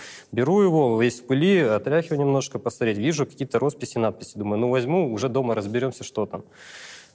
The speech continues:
Принёс домой его, оттираю. Там подписи всей футбольной команды ска Ростов за шестьдесят пятый год с тренерами, с футболистами, там весь персонал. А, может быть, не знаю, знаете или нет,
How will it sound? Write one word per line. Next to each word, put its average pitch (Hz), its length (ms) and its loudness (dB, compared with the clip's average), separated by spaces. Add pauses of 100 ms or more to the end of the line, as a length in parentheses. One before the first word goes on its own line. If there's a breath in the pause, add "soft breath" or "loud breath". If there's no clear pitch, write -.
Принёс 127 320 2
домой 143 320 4
его, 143 300 4
оттираю. 127 720 2 (180)
Там 117 400 2 (160)
подписи 113 480 -4
всей 123 220 -2
футбольной 113 500 -2
команды 107 400 -2
ска 104 240 0
Ростов 104 400 -2
за 107 80 -4
шестьдесят - 300 -6
пятый 101 240 -2
год 123 200 -2
с - 40 -16
тренерами, 101 640 0
с - 140 -10
футболистами, 101 800 -4 (480)
там 95 240 -4
весь 110 240 -2
персонал. 127 640 0 (440 loud breath)
А, 95 300 2
может 98 640 -4
быть, 95 240 -12
не - 640 -8
знаю, 90 220 -4
знаете 104 360 -4
или 104 200 -2
нет, 139 240 0